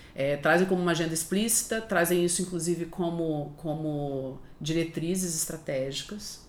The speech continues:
tá? E tem, é, muito o, a costura disso, né? Porque o que a gente também já observou por meio de, de estudos práticos, et cetera, que muito da inovação,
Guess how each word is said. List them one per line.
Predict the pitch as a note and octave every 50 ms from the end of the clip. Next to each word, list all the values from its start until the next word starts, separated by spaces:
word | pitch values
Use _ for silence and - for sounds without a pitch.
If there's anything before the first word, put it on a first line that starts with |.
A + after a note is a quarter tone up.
| - -
tá? | C#3+ C3 C3+ C#3+ F#3 F#3+ - - - - - - - - - - - -
E | - G3+
tem, | F#3+ - B3 C4 C4 B3 - - - -
é, | G3 G3 F#3 F#3 F3+ F3 E3+ E3+ E3 D#3 D3+ - - - - - - - - -
muito | G#3 G#3 A#3 C4 C4 C4+ C#4+ C4 C4+ - - - - -
o, | - G#3 G3 F#3 E3 F3+ - - - - - - - - - - -
a | -
costura | F3 - - A3+ - - - - - C4 C#4 C#4+ C#4+
disso, | G#3+ F3 E3 C3+ B2 - - - - - - - - - -
né? | D3 D3 D#3 D#3+ D#3 D#3+
Porque | F3+ F3 - G#3 G3+ G3 - -
o | F#3+
que | - G#3
a | F#3
gente | A3+ B3 - -
também | A3+ G3 G3 G3+
já | F#3 G3+
observou | F3 F3+ F3+ - F#3+ F#3 E3+ E3+ F3+ F3+ F#3 F3+
por | - F3+ E3+
meio | F3 D#3+ D#3+
de, | D#3 D3+ D#3+ D#3
de | D3 D3+
estudos | D3+ - - - - F#3 F#3 E3+ F3 E3+ -
práticos, | - - D3 D3+ D#3 E3 E3 D#3+ D#3 D#3 - - - - C#3+ D3
et | C#3+ B2 -
cetera, | - - E3+ E3 E3 E3+ - - - - - - - - - - -
que | - - G3+ G3+ G#3 G#3 - - - - - - - - - - -
muito | - F3+ F#3+ G#3 A#3 C4+ D#4 D#4 C4
da | A#3+ A3+
inovação, | G#3+ G3+ F#3+ F#3 F3 F3 E3+ D#3+ - - - F#3+ G3 G3 F3+ E3 D#3+ D3+